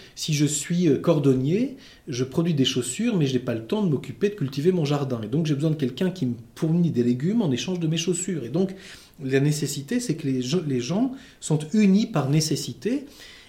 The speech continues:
Et cette nécessité, euh, voilà, pour que les choses puissent simplement, euh, vivre, il faut l'équilibrer par, euh, la vertu de justice, c'est-à-dire que chacun soit à la place que la nature lui réserve. Et c'est là où Platon, euh,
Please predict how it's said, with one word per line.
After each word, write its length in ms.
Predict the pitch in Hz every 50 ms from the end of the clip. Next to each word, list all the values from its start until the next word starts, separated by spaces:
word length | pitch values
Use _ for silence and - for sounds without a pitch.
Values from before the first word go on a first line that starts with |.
| - -
Et 220 | 160 151 156 156 -
cette 240 | - - 143 147 151
nécessité, 720 | 147 135 - - 127 - - 131 - - 240 277 285 226
euh, 460 | - - 135 127 127 120 117 113 113 113
voilà, 240 | 131 185 254 262 196
pour 240 | - - 135 - -
que 120 | - 131
les 80 | 123 120
choses 420 | - - 156 139 - 127 110 107 -
puissent 320 | - - 151 - - - 120 - - 107
simplement, 580 | - - 151 - - - 135 143 160 170 -
euh, 260 | - 117 113 110 110 - - - - - - _ -
vivre, 480 | 104 110 156 214 254 262 254 214 190 - - - - - - _ -
il 200 | 160 147 - -
faut 200 | - 165 160 160
l'équilibrer 880 | 151 143 143 151 190 190 196 - 175 147 135 120 120 131 147 185 233
par, 360 | 226 - - 180 190 196 185
euh, 160 | 165 147 139 151 156 151 143 143 147
la 120 | 151 165 160
vertu 260 | 151 139 151 - 202
de 60 | 175
justice, 460 | 160 143 131 - - - 208 226 -
c'est-à-dire 580 | - 147 - 131 113 127 165 214 247 208 175 - - - - - - _
que 100 | - 208
chacun 540 | 185 - - 156 139 151 - 139 139 175 175
soit 220 | - - - 160
à 60 | 151 139
la 120 | 135 123
place 400 | - - 131 131 147 160 156 -
que 100 | - 185
la 140 | 180 160 143
nature 400 | 135 127 120 - - - 196 190
lui 120 | 175 170
réserve. 380 | 165 175 170 175 175 151 110 110
Et 60 | 107
c'est 160 | - - 120
là 100 | 117 135
où 80 | 160 156
Platon, 500 | - 147 120 - - - 147 175 175 -
euh, 120 | 113 113